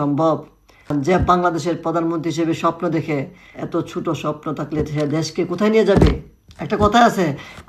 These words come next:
আপনি যদি স-, স্বপ্ন দেখেন এতটুকু, এতটুকু না যেতে পারলে স্বপ্নের কাছাকাছি যেতে পারবেন। আর, আর স্বপ্নই যদি দেখেন এতটুকু, তাহলে আপনি আর স্বপ্নের বাস্তবায়ন করবেন কোথা থেকে? আমাদের তারেক রহমানের স্বপ্ন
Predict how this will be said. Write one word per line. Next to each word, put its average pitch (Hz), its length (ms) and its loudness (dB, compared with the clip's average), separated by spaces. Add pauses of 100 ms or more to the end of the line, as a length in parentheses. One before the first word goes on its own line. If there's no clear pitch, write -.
আপনি 185 280 0
যদি 180 180 4
স-, - 200 -6 (100)
স্বপ্ন 185 260 0 (120)
দেখেন 185 200 2
এতটুকু, 180 440 2 (1300)
এতটুকু 196 400 4
না 220 180 8
যেতে 220 260 2
পারলে 196 220 4
স্বপ্নের 180 460 0
কাছাকাছি 160 400 -2
যেতে 139 140 -4
পারবেন। 139 340 -2
আর, 156 60 -2 (560)
আর 180 100 4 (120)
স্বপ্নই 196 480 2 (300)
যদি 202 160 4 (100)
দেখেন 190 200 2
এতটুকু, 190 420 0 (560)
তাহলে 165 240 2 (120)
আপনি 165 220 -6
আর 160 220 0
স্বপ্নের 160 420 -4
বাস্তবায়ন 151 560 -2
করবেন 147 260 -4
কোথা 151 200 -4
থেকে? 147 240 -4 (720)
আমাদের 185 440 6
তারেক 190 360 4
রহমানের 185 480 4
স্বপ্ন 175 240 0